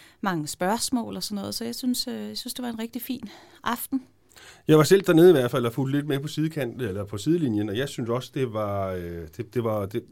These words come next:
Speaker 2: det var opløftende at se både debatten og fremmødet og, øh, og høre på kandidaterne. Øhm, det er en, det har været en uge to
Speaker 1: Det
Speaker 2: i
Speaker 1: har det.
Speaker 2: valgkampen.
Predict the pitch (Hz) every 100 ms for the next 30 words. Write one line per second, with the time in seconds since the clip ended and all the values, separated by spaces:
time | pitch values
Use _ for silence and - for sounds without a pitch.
0 | - 139 147 151 185 190 156 - 139 123
1 | 123 - 151 123 143 147 160 123 117 131
2 | 160 143 117 120 127 151 131 120 110 -
3 | 113 104 98 90 92 98 104 110 135 135
4 | 110 98 113 101 104 107 - 117 120 _
5 | _ - - - - - 135 139 135 131
6 | 123 120 117 113 113 104 104 101 98 95
7 | 90 87 80 _ _ _ _ _ _ 165
8 | 196 196 185 175 208 202 185 185 185 240
9 | 277 208 _ _ _ _ _ _ - 220
10 | 190 196 220 208 185 202